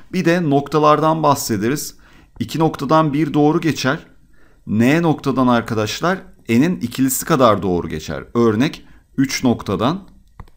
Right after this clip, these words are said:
bakın en fazla üç doğru geçecektir. Gördünüz mü?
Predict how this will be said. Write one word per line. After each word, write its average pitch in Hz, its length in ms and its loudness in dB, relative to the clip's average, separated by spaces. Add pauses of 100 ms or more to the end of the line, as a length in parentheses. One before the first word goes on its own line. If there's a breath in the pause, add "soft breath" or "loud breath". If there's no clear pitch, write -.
(300)
bakın 107 400 -2
en 127 180 0
fazla 120 640 -2 (1120)
üç 131 300 0
doğru 95 280 0
geçecektir. 80 560 -10
Gördünüz 90 580 -2
mü? 78 140 -8